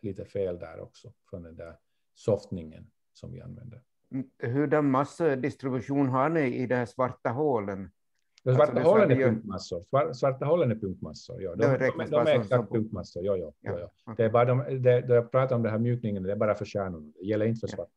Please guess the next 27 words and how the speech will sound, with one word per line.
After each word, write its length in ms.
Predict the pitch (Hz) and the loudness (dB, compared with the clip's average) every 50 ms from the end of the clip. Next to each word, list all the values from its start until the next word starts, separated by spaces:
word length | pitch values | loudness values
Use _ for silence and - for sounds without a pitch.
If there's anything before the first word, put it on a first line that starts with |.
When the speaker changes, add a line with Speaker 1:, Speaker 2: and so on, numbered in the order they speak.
| _ _ | _ _
Speaker 1:
hålen. 280 | 90 85 85 90 - _ _ _ _ _ _ _ _ _ _ - - 101 104 | -16 -16 -16 -16 -20 _ _ _ _ _ _ _ _ _ _ -10 -6 -6 -2
Eh, 60 | 135 | 2
de, 200 | 123 120 123 127 | 4 4 4 6
de 200 | 127 127 127 131 | 6 6 6 6
är 40 | 127 | 6
ju, 200 | 123 120 110 104 | 4 4 2 0
det 320 | 117 - 131 120 120 113 | -2 -6 -4 0 2 2
vet 280 | 110 120 117 110 110 - | 4 4 2 2 0 0
vi, 80 | 110 107 | -2 0
har 120 | 113 117 | 0 0
ingen, 380 | 117 117 117 107 107 - - - 127 110 | 0 0 0 0 -2 -4 -8 -6 -2 0
den, 240 | 113 120 120 117 | 0 0 0 0
de 160 | 113 127 131 127 | 2 2 2 2
är 60 | 113 | 2
punkter, 440 | - - 120 113 110 - - 90 - | 2 2 0 0 0 -2 -4 -6 -4
vi 100 | 98 95 | -4 -4
har 120 | 101 95 | -6 -4
ingen 260 | 101 107 107 101 98 | -4 -4 -4 -4 -4
intern 560 | 95 95 107 104 - 104 101 95 90 90 85 - | -4 -6 -6 -4 -2 -2 -2 -2 -4 -6 -8 -8
massfördelning 640 | - 107 104 - - - 95 92 87 82 80 80 78 | -6 -6 -6 -4 -4 -6 -6 -4 -4 -6 -8 -10 -14
för 120 | - 85 | -16 -16
dem. 200 | 82 82 78 - _ _ _ - | -16 -16 -16 -18 _ _ _ -16
De 180 | 90 85 85 | -16 -16 -14
är, 180 | 85 85 82 - _ _ _ _ _ _ _ _ _ _ - | -16 -16 -18 -20 _ _ _ _ _ _ _ _ _ _ -14
de 200 | 90 87 87 85 | -12 -12 -12 -12
är 220 | 85 82 80 82 95 117 127 - 127 - - | -14 -14 -16 -16 -18 -18 -18 -20 -16 -10 -10
punkter. 440 | 95 87 82 - - 85 80 82 | -10 -10 -10 -14 -16 -18 -18 -18